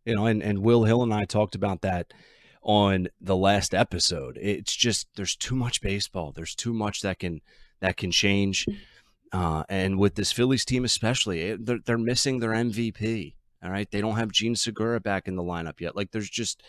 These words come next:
there's too much, um, of an unknown factor, just in baseball, period,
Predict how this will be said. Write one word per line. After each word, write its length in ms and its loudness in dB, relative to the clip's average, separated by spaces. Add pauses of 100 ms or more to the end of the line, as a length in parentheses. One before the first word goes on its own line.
(260)
there's 300 0
too 600 2 (180)
much, 600 0 (840)
um, 460 -8 (220)
of 340 2
an 100 0
unknown 420 0
factor, 440 -6
just 260 0
in 100 2
baseball, 420 4
period, 440 0